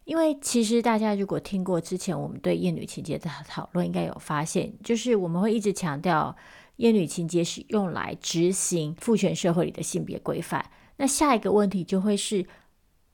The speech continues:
所以这些规范指的是什么？那在这些规范之下，男性会获得哪些好处？可以享受哪些特权？那男性又是怎么样去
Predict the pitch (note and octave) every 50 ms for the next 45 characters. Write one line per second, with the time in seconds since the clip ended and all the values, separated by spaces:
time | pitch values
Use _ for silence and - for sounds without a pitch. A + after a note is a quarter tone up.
0 | _ _ - - - D4 C#4+ A#3+ - B3 A#3 C4 A#3+ A3+ A#3 A3 G#3+ A#3+ A#3 G3
1 | D#3+ - - - - - - - - - G3+ G3 - - - - - - - -
2 | F3+ - - - - _ _ _ - C4+ C#4 B3+ C4+ - - C4+ A#3+ A3+ - B3+
3 | B3+ A#3 - - A#3+ G#3+ A3 - G#3+ G#3 G#3+ G#3+ - A3+ F#3 F3 E3+ - F3+ F3+
4 | F3+ - - - D3+ C#3 C#3+ - - - _ _ - - F#3 E3+ E3+ F3 G#3 -
5 | - - C#4+ A#3 F3 - - - _ _ _ _ _ _ _ _ _ _ _ -
6 | - B2+ A#2 - - - G#3 F3+ - D3+ C#3+ C#3+ C3 B2+ - F#3 F3+ E3 - -
7 | D#3 - - - - - - G3 D#3+ - - D#3 - - - A3 G#3 G3 - -
8 | F3 D#3 D#3 - - G3 E3+ E3 D3+ - - - F#3+ F#3 F#3 - - - C#4 G#3
9 | D#3+ - - - F3 - - F3 - - - - - - - C#4 C4 A#3+ G#3 G3+
10 | G#3 - C#4 C#4 C#4 C#4 C4+ C4 - C4+ - - - - E3 C#3+ D#3 D#3+ F#3 A#3
11 | B3 B3+ A#3+ A3+ A3+ - - - B3 - -